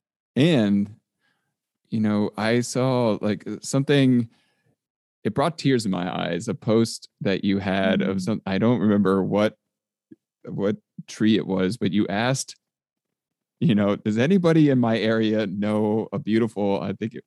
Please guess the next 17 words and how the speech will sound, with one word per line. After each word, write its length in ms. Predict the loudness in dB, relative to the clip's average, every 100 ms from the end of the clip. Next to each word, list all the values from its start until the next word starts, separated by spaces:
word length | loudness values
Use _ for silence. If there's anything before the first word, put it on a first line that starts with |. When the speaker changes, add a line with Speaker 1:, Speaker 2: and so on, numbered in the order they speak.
| -10
Speaker 1:
like, 220 | -8 -4
it 60 | -4
was 180 | -2
maybe 220 | 0 2 2
a 80 |
cedar? 680 | 0 0 0 2 2 0 -2 _ _
Speaker 2:
Cedar 480 | _ -10 -8 -4 -4
Speaker 1:
It's 200 | -4 -2
like, 180 | 0 2
Speaker 2:
tree, 220 | 0 -2
Speaker 1:
it's 400 | -2 -2 -2 0
like, 120 | 0
Speaker 2:
yeah. 60 | 0
Speaker 1:
"I 100 | 0 2
need, 240 | 2 2
I 140 | 0 0
need, 360 | 0 -2 -4